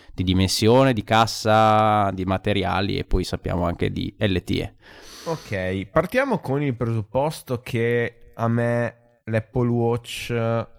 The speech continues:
Speaker 2: è sempre stato un qualcosa che inizialmente non riuscivo a capire, perché comunque da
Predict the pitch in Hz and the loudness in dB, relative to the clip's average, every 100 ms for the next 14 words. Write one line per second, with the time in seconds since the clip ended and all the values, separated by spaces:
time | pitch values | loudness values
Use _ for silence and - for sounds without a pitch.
0 | - 113 104 - 135 135 117 120 113 - | -8 -6 -6 -2 -2 -2 -4 -4 -4 -8
1 | - 107 107 - 107 104 110 107 107 101 | -2 0 0 0 -2 -2 -2 -2 0 -2
2 | - 95 98 101 101 107 101 117 107 101 | -2 -2 -2 -2 -4 -2 -4 -2 -2 -2
3 | - 107 98 98 95 92 95 98 - 117 | -4 -2 -2 -2 -2 -4 -4 -6 -2 -2
4 | 110 104 95 101 90 90 85 62 60 80 | 0 -2 -4 -4 -4 -6 -8 -8 -8 -8
5 | - - - _ _ - 160 160 165 180 | -12 -20 -20 _ _ -4 -2 -2 -2 -2
6 | 170 131 113 117 117 - - 120 139 131 | -2 -2 -2 0 -2 -2 -6 -2 0 0
7 | 113 | -2